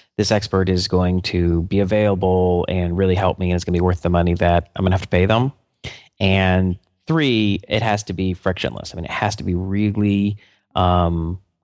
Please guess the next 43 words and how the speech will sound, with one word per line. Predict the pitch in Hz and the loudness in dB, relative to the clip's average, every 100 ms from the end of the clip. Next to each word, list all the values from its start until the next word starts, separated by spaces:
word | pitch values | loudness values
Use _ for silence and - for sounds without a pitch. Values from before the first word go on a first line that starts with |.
| - | -6
clean | 113 101 92 | 0 2 2
and, | 85 85 - | 2 -2 -6
and, | - 90 | -4 -2
and | 90 90 | 0 -2
simple | - 98 95 87 | 0 0 2 0
and | 85 | 0
fast. | - 87 82 - | 0 2 2 -2
It | - | -6
can't | - 90 | -4 -2
be | 90 | -2
this | 90 87 | -2 -4
convoluted | - 87 85 85 82 90 | -2 -2 0 0 0 -2
process. | - 87 - - | -2 0 -2 -4
So | - 95 90 - - | 0 2 2 0 -4
th-, | - | 0
I | 117 | 2
was | 117 | 2
a | 123 | 2
little | 151 | 0
concerned | 143 - 117 107 | -2 -2 0 2
about | 101 | 2
that | 95 - | 0 2
last | 98 98 - | 2 2 0
part, | 92 85 | -2 -2
the | 87 | -4
convoluted | - 98 95 98 90 | -2 -2 0 0 0
process | - 90 90 87 - | 0 0 0 -2 -2
when | 87 | -4
it | |
came | 87 - | -4 -6
to | 92 | -4
payments. | - 87 - - - | -2 -2 -4 -6 -6
And | 98 | -2
so | - 92 90 - - - - | 2 2 2 -4 -10 -12 -6
when | - | 0
we | 107 131 | 2 2
went | 127 | 0
through | - 113 | 0 0
this, | 104 98 92 | 2 0 -2
that, | - 101 87 - - | -2 0 0 0 -2
we | - 123 | 2 2
had | 107 | 2
that | 98 - | 0 -2